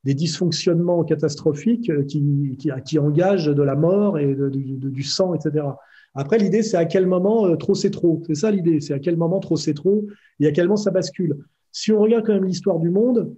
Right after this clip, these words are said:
malgré les manipulations, et cetera, il y a toujours quand même, euh, à, tous les systèmes, je dirais, dictatoriaux, à un moment donné, euh, se cassent la gueule. C'est quand même, l'U R S S est tombée, par exemple, le, la Chine de Mao même est tombée. Euh, alors après, euh, pourquoi c'est tombé ? Est-ce que c'est tombé, euh, de,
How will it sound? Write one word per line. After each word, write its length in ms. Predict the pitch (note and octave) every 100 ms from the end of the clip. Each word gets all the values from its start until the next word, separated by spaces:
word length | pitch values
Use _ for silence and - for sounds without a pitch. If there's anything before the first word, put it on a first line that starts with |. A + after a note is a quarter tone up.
| _ _ -
malgré 300 | C#3 D3+ E3+
les 100 | E3+
manipulations, 640 | D#3+ E3 D#3 E3 D#3+ -
et 40 | D#3
cetera, 240 | D3+ F#3
il 40 | A3
y 40 |
a 60 | E3+
toujours 240 | F#3 G3+
quand 100 | G3+
même, 160 | G3 E3+
euh, 180 | D#3+
à, 360 | D3+ C#3+ C3+ C3 - _ _
tous 120 | A3+
les 100 | A3+
systèmes, 460 | - G#3 - G#3 F#3
je 80 | E3+
dirais, 180 | E3+
dictatoriaux, 640 | E3+ D#3 E3+ D3+ D#3+ E3+ A#3
à 40 |
un 20 |
moment 180 | F#3+ E3
donné, 360 | D#3+ E3 A#3 A3+
euh, 120 | D#3+
se 140 | C#3+
cassent 200 | D#3+ D3+
la 80 | F#3+
gueule. 280 | G3 E3+ C3+ - _ _
C'est 120 | - C3+
quand 80 |
même, 180 | E3+ E3 D#3 - -
l'U 200 | D3 E3+
R 80 | E3
S 180 | D#3+
S 160 | A3 A3
est 60 | D#3+
tombée, 340 | F#3+ G3+ G3
par 160 | E3 C#3+
exemple, 440 | C#3 C#3+ C#3 C#3
le, 360 | C3 C3 B2+ B2+ - _ -
la 120 | C#3+
Chine 260 | D3 F#3+ F3
de 80 |
Mao 380 | E3+ E3 F3+ G#3
même 160 | E3+ D#3+
est 80 | D#3+
tombée. 400 | G3+ G3+ F#3 E3
Euh, 380 | C#3 C3+ C3 C3 _ _ -
alors 220 | B2+ B2+
après, 400 | D3 E3+ F#3+ F#3
euh, 100 | C#3+
pourquoi 320 | D3+ E3 F3+
c'est 180 | - D3+
tombé ? 500 | D3+ D3+ E3 G#3 A3
Est-ce 180 | E3+ C#3+
que 80 |
c'est 200 | E3 D#3+
tombé, 420 | D3+ D#3+ D#3 E3 D#3+
euh, 80 |
de, 420 | C3+ C#3+ C#3 C#3